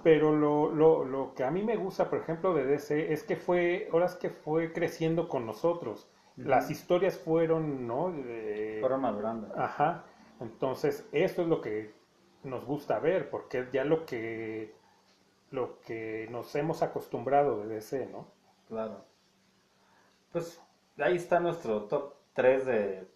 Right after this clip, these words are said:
Speaker 2: de Batman, que quedó casi en top, top dos, ¿no? Es
Speaker 1: Es
Speaker 2: creo
Speaker 1: que es
Speaker 2: que
Speaker 1: muy difícil.
Speaker 2: es muy difícil, esos dos Batman, eh, que
Speaker 1: No, y hasta el de, hasta el de, eh, Bale, es,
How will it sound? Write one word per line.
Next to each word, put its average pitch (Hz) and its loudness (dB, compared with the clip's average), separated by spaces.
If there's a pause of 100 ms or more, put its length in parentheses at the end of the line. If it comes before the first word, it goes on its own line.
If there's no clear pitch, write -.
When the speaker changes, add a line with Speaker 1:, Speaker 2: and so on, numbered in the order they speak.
Speaker 2:
de 104 -6
Batman, 131 -2
que 139 -6
quedó 123 -2
casi 131 -2
en 117 -8
top, 127 -2 (760)
top 135 0
dos, - 2 (480)
¿no? 131 0
Es 196 2
Speaker 1:
Es 202 6
Speaker 2:
creo 214 6
Speaker 1:
que 233 10
es - 10
Speaker 2:
que 202 8
Speaker 1:
muy 220 10
difícil. 185 4
Speaker 2:
es - 2
muy 190 6
difícil, 220 2
esos 208 2
dos 202 0
Batman, 151 2 (160)
eh, - -16
que - -2
Speaker 1:
No, 294 8
y 240 8
hasta 165 8
el 147 6
de, 143 8
hasta 147 2
el 131 -2
de, 120 -4 (160)
eh, 107 -6 (220)
Bale, 180 -2 (920)
es, - -8